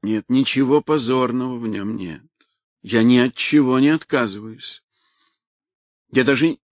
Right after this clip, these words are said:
не считаю свою жизнь ошибкой. Не было ошибки, пока я искренно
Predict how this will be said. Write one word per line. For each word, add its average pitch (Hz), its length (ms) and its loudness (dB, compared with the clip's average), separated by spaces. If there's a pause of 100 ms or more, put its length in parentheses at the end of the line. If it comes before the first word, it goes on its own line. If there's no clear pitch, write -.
не 131 180 6
считаю 156 540 2
свою 156 300 -2
жизнь 120 280 -4
ошибкой. - 600 -8 (920)
Не 156 200 4
было 104 240 -2
ошибки, - 560 -8 (380)
пока 120 200 -4
я 117 180 2 (120)
искренно 107 880 -8